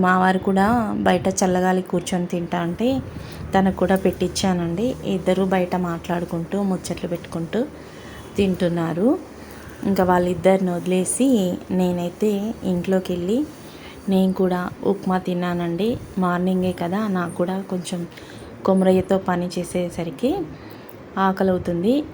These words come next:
అందుకనే వచ్చి నేను కూడా ఉప్మా తిన్నానండి. ఎలా ఉందండి మా వీడియో? మీకు నచ్చితే తప్పకుండా ఒక లైక్ ఇవ్వండి, మీ ఫ్రెండ్స్కి ఫార్వర్డ్ చేయండి. అలాగే ఎలా ఉందో కామెంట్ చేయండి. మా వీడియో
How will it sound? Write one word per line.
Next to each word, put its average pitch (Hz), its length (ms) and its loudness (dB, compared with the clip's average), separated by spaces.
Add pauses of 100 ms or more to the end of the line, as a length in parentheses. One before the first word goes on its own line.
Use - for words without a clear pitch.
(100)
అందుకనే 175 460 -2 (180)
వచ్చి 185 260 -6 (180)
నేను 175 260 -2
కూడా 180 180 -2 (400)
ఉప్మా 185 280 -2 (100)
తిన్నానండి. 175 560 -2 (840)
ఎలా 190 140 8 (100)
ఉందండి 185 360 2 (180)
మా 180 80 2 (100)
వీడియో? 180 220 2 (100)
మీకు 175 220 -4 (180)
నచ్చితే 180 340 -2 (120)
తప్పకుండా 180 480 -2 (220)
ఒక 185 120 -6 (100)
లైక్ 160 300 -4
ఇవ్వండి, 170 320 -2 (680)
మీ 190 100 4 (120)
ఫ్రెండ్స్కి 185 460 0 (200)
ఫార్వర్డ్ 175 400 0
చేయండి. 175 420 0 (800)
అలాగే 175 300 2 (220)
ఎలా 180 140 2 (100)
ఉందో 170 160 0 (120)
కామెంట్ 170 380 -4
చేయండి. 165 420 0 (1080)
మా 190 160 8
వీడియో 185 220 4